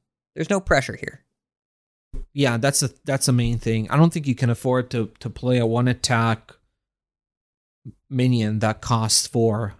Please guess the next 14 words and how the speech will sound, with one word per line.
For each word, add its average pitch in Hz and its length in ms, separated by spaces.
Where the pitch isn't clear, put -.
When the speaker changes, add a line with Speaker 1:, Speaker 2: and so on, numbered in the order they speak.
Speaker 2:
in 117 140
Hunter. 110 600
That 123 140
seems 120 300
really 117 240
difficult. 110 640
Even 233 260
if 202 140
it 131 180
activates, 120 920
it's 147 180
not 220 240
that 131 220
crazy. 110 680